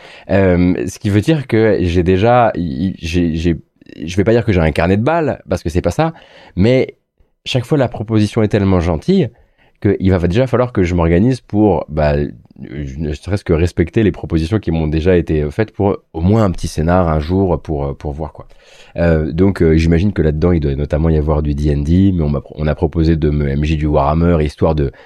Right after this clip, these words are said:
régler une vieille histoire aussi. Euh, et, euh,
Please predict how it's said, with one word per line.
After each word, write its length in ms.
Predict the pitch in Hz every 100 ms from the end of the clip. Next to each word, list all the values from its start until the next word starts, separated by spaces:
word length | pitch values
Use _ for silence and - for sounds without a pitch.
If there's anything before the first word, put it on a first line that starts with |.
| -
régler 400 | 80 87 90 90
une 140 | 85
vieille 180 | 78 80
histoire 480 | 71 - 92 92 95
aussi. 420 | 82 - 110 117 - _ _ _ -
Euh, 500 | 80 80 76 73 73 73 85
et, 180 | 85 85
euh, 200 | 82